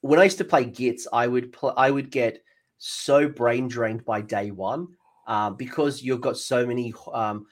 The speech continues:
wholly within circles and ranges and moving intricacies of little, like, so many troops, and, like,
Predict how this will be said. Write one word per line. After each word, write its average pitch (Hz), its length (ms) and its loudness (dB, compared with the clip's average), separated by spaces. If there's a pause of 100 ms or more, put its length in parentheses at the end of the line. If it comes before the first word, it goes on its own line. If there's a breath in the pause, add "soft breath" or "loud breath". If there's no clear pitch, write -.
(300 soft breath)
wholly 139 380 4
within 120 460 -2
circles 117 760 0
and 107 300 -4 (100)
ranges 120 680 0
and 110 280 -2 (240 soft breath)
moving 127 680 0
intricacies 135 760 -4
of 113 140 2
little, 123 400 2
like, 110 200 4 (120)
so 127 240 0
many 117 180 0
troops, 113 460 -6
and, 117 100 -2
like, 120 160 -4